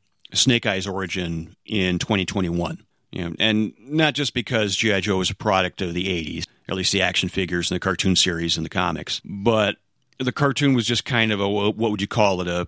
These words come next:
cookie cutter. There really weren't too many ongoing stories. There were some, but usually you had the multi-part episodes to begin the season with,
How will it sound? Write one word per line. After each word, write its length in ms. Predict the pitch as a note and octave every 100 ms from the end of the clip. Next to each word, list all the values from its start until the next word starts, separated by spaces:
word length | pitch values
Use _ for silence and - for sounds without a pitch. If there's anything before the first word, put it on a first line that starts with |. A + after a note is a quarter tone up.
| -
cookie 260 | A2 A2
cutter. 680 | - A2+ G2+ G2 F#2+ F#2 F2+ _ _ -
There 240 | - E2+ F2+
really 300 | G2+ A2 A2
weren't 340 | G2+ G2+ G2+ _ _ _ -
too 120 | -
many 180 | A2+ G#2
ongoing 560 | G2+ G2+ G2+ G2+ G2 G2
stories. 800 | - G2+ F#2+ F#2+ F#2 F#2 - - _ _ _
There 140 | C3 C#3
were 140 | C#3
some, 500 | - B2+ G#2 G#2+ A2
but 240 | G2 F#2
usually 380 | G#2 A2 G#2+ A2
you 100 | G2+
had 140 | G2+ F#2+
the 60 |
multi-part 440 | F#2 F#2+ - G#2 G2+
episodes 420 | - - G2+ -
to 140 | G#2
begin 340 | G2 F#2+ G2 G2
the 80 |
season 480 | F#2+ G#2+ G2+ G2+ G2
with, 380 | F2+ F2+ F2 -